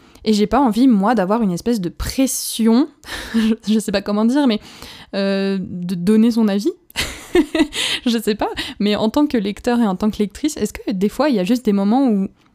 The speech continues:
vous avez envie de garder votre avis pour vous ? Est-ce que ça vous arrive ? Je sais pas. Moi, je, parfois, oui. Parfois, c'est, j'ai, j'ai juste envie de le garder pour moi et j'ai pas du tout envie que l'autrice ou l'auteur le sache. Donc, euh, je ferai attention à ça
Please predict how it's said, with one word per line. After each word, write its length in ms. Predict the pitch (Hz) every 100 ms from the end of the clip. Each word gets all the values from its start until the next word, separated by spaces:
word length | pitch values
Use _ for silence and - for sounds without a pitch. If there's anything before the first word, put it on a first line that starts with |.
| -
vous 140 | 202
avez 160 | 196 185
envie 180 | 185 190
de 60 |
garder 220 | 190 175
votre 200 | 226 220
avis 140 | 208 190
pour 220 | 185 185
vous ? 220 | 180 277 - _
Est-ce 140 | 202 -
que 60 |
ça 120 | -
vous 220 | 202 185 180
arrive ? 380 | 175 269 254 -
Je 100 | 190
sais 140 | 214 202
pas. 180 | - -
Moi, 200 | 196 208
je, 440 | 202 185 165 160 - -
parfois, 340 | - - 202 247
oui. 200 | 214 208 - - - _
Parfois, 260 | 190 208 226
c'est, 220 | 202 185
j'ai, 260 | 185 165
j'ai 120 | 175 180
juste 220 | 247 247
envie 180 | 208 208
de 140 | 190
le 120 | 175
garder 280 | 180 185 214
pour 180 | - 185
moi 220 | 180 269
et 80 | 214
j'ai 60 |
pas 140 | 175 202
du 100 | 208
tout 100 | 220
envie 220 | 214 240
que 120 | -
l'autrice 480 | 185 175 - 247 -
ou 120 | 185
l'auteur 500 | 180 180 185 226 190 - _ _ -
le 280 | 165 175 180
sache. 400 | - 208 - - - - - -
Donc, 480 | 196 196 285 302 - -
euh, 360 | 196 185 180
je 180 | 180 277
ferai 200 | 294 277
attention 300 | 233 208 220
à 80 | 185
ça 220 | 180 214